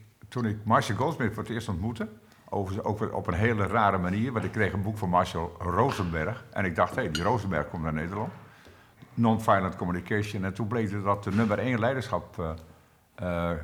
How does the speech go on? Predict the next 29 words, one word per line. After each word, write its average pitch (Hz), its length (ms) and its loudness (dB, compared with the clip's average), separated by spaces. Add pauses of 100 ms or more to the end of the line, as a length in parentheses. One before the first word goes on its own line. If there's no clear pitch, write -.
(140)
guru 107 300 6
te - 120 -6
zijn. 80 360 -6 (520)
Nooit 117 240 2
van 107 140 2
gehoord. 90 320 -4 (600)
Tien 208 280 4
miljoen 170 460 4
airmails 98 540 0
op 85 100 -6
de 85 80 -6
kaart. - 420 -2 (280)
Ehm, 92 280 0 (220)
hij 113 160 2
stond 139 380 -4
in 98 120 -2
Nyenrode 131 520 2
voor 104 180 -4
honderd 117 280 -4
mensen 107 440 -2
en 95 120 -6
hij 101 160 2
vertelde, 131 540 -4 (360)
en 98 180 -4
dat 127 200 2
heeft 110 180 -2
me 98 100 -2
diep 117 200 -6
geraakt, 107 540 -4